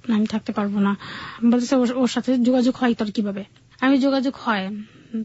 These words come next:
তো একদিন আমার ভাই আর কি, আমার বইয়ের ভিতরে একটা লেটার পাইছি, তো আমি যখন পড়তে বসতাম, বইটা খুলে খুলে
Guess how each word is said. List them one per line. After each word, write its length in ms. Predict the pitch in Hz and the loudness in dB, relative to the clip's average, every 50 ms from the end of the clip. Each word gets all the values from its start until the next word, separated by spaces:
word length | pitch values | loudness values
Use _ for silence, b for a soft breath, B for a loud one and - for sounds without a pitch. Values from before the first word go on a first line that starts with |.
| - _ - | -10 _ -4
তো 380 | 247 240 233 233 233 240 240 269 - _ _ - - - | -2 -2 0 0 0 -2 -4 -6 -10 _ _ -12 -4 -2
একদিন 760 | 262 254 226 247 240 285 294 302 294 294 294 294 294 294 285 | 0 2 2 2 2 4 4 4 4 4 2 2 2 0 0
আমার 560 | 269 254 254 254 254 254 254 254 254 254 254 240 240 247 - - - | 0 0 0 0 2 2 2 2 2 0 0 -2 -4 -8 -12 -14 -10
ভাই 460 | 190 190 226 233 220 233 294 330 392 | -4 0 0 2 4 4 4 2 2
আর 120 | 370 262 226 | 0 0 0
কি, 160 | - 247 247 | 0 0 0
আমার 300 | 226 220 226 233 254 254 226 220 233 233 220 208 - 240 | 2 2 2 2 2 0 0 -2 -4 -4 -4 -4 -4 -2
বইয়ের 320 | 233 226 240 240 254 254 | -2 0 2 2 2 4
ভিতরে 240 | 226 254 220 - - | 2 2 2 0 -2
একটা 160 | 285 - 262 | -2 0 0
লেটার 220 | 233 220 - 226 208 | 0 0 -2 -4 -4
পাইছি, 340 | - 208 196 - - 233 | -4 -4 -4 -2 -4 -4
তো 80 | 226 233 | -2 0
আমি 120 | 220 220 | 0 2
যখন 160 | 220 226 226 247 | 2 2 2 0
পড়তে 340 | - - 254 240 - - | 0 0 -2 -2 -2 -4
বসতাম, 480 | 254 247 277 240 - - - 381 349 269 | -2 -2 -2 -4 -4 -4 -2 2 2 4
বইটা 440 | 226 240 240 226 - - - - 277 | 4 4 2 2 0 -4 -4 -4 -4
খুলে 260 | - - 262 254 269 | -2 0 0 0 0
খুলে 320 | - - 320 359 381 294 | 2 2 2 2 2 0